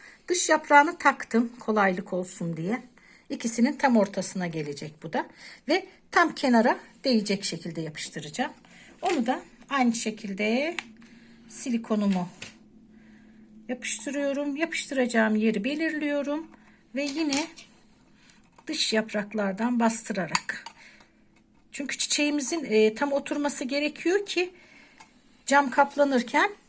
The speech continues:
yüksek olmasın. Yani yüksek kalmasın. Şimdi bu kısmını yapıştırmış olduk. Şimdi diğer uca geliyoruz arkadaşlar. Diğer uçta da yine küçük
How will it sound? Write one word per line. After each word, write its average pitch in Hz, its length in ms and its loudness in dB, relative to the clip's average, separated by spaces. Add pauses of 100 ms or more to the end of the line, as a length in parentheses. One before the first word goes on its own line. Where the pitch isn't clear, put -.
(380)
yüksek 277 480 2
olmasın. 208 580 2 (280)
Yani 190 300 -2
yüksek 214 500 -2 (400)
kalmasın. 165 640 2 (260)
Şimdi 370 220 -2
bu 440 40 -10
kısmını 359 360 2
yapıştırmış 247 640 2
olduk. 185 360 -4 (240)
Şimdi 392 280 -2
diğer 359 320 6
uca 233 200 2
geliyoruz 190 560 0
arkadaşlar. 220 800 -4
Diğer 330 220 4
uçta 302 400 -2
da 330 160 -4 (460)
yine 294 260 -4
küçük - 480 -8